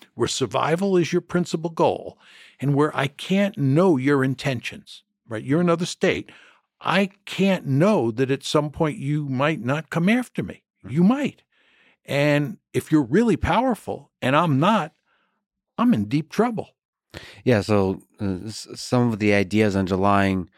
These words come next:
Speaker 2: what you've said, uh, offensive realism, which I would, I would love to talk to you about sort of the history of realism versus liberalism.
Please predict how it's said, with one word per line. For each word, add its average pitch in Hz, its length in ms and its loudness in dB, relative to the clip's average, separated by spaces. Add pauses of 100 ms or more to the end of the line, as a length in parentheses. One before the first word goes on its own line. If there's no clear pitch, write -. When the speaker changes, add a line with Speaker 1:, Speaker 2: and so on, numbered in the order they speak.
(200)
Speaker 2:
what 92 120 -2
you've 90 120 -4
said, 90 360 0
uh, 82 380 0 (440)
offensive 92 560 -2
realism, 85 520 2
which - 280 -14 (480)
I 95 60 -6
would, - 160 -8 (220)
I 92 60 0
would 92 140 4
love 98 140 4
to - 100 -18
talk 87 220 0
to - 100 -4
you 85 40 2
about 85 480 -2
sort 87 140 -6
of 80 100 -14
the 85 100 -2
history 85 400 -2
of 80 160 -4 (260)
realism 87 460 2
versus 82 280 -4
liberalism. 85 540 -2